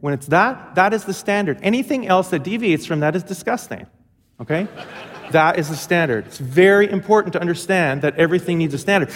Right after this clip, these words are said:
But, you know, when we're talking about flavors, it's at least conceivable that somebody would like flavored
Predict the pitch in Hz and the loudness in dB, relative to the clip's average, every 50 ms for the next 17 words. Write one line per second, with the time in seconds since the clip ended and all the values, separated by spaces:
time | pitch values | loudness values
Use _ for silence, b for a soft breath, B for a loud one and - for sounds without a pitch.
0 | B B B B B 240 233 240 240 240 233 226 226 220 226 220 220 240 262 285 | B B B B B 2 4 4 6 6 6 6 6 4 4 4 4 2 2 2
1 | - 247 214 196 180 175 156 - - 202 202 196 208 165 151 123 123 123 - - | 2 0 0 2 2 2 0 0 2 4 4 4 4 4 0 0 -2 -4 -6 -12
2 | B B 175 B 220 214 - 233 190 233 311 311 330 - - - - 214 190 - | B B 0 B 2 4 4 2 2 4 4 4 4 4 2 0 0 0 2 2
3 | - - 277 285 226 202 160 156 151 147 151 151 - 202 190 180 165 165 151 165 | 2 4 4 6 6 4 4 4 4 4 4 4 2 2 4 4 4 2 4 4
4 | 208 233 214 165 156 143 131 123 123 123 - - - - - _ - - 151 156 | 4 4 4 4 2 4 4 4 2 0 -4 -12 -20 -20 -20 _ -16 -6 0 2
5 | 160 151 151 143 147 135 123 113 110 | 2 4 4 2 2 0 0 -2 -4